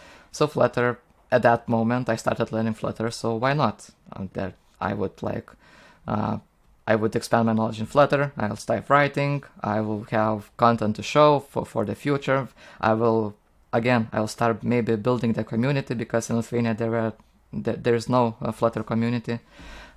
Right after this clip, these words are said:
uh, at that moment. I mean, I, I didn't know any person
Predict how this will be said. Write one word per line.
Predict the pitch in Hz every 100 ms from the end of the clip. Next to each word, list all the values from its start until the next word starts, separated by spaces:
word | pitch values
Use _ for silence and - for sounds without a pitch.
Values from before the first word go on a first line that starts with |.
| _ -
uh, | 110 110 -
at | - 113
that | 110 113
moment. | 110 107 101 -
I |
mean, | 110 110 107 101 - _ _ _ _ -
I, | - 117
I |
didn't | 110 110 107
know | 113
any | 113 113
person | 107 110 - 110